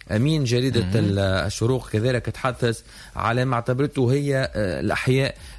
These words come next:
Speaker 1: ال-، الشعبية وما يمكن أن يصير فيها الأحياء الشعبية هذه، خاصة وقت تحكي لهنا على منطقة سيدي حسين، آه، السجومي، اللي قالت جريدة الشروق أنه تقريبًا تسعة آلاف تونسي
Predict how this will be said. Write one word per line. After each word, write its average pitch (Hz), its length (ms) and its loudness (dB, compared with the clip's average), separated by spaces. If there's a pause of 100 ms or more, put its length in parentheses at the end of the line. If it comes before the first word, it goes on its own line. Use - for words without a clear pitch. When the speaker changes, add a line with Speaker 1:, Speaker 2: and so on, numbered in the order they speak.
Speaker 1:
ال-، 104 220 2
الشعبية 127 680 2 (240)
وما 123 200 4
يمكن 131 320 2
أن 117 180 2
يصير 113 240 0
فيها 107 380 2 (220)
الأحياء 104 440 2
الشعبية 101 520 2
هذه، 117 200 2
خاصة 117 340 -2 (160)
وقت 104 240 0
تحكي 113 240 -2
لهنا 104 280 4
على 101 320 2 (260)
منطقة 113 320 0
سيدي 107 280 0
حسين، 117 300 0 (340)
آه، 95 100 2
السجومي، 135 580 0 (320)
اللي 120 160 4
قالت 135 440 0
جريدة 117 360 2
الشروق 120 460 0
أنه 107 460 2
تقريبًا 120 440 0
تسعة 117 380 0
آلاف 110 180 0
تونسي 123 440 2